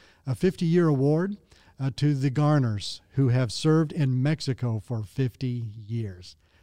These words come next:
That's gonna be really neat to present that to them. We're also going to be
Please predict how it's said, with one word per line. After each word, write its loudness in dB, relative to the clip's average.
That's -6
gonna -4
be -4
really -2
neat -4
to -14
present -6
that -8
to -10
them. -2
We're -2
also -4
going -4
to -4
be -2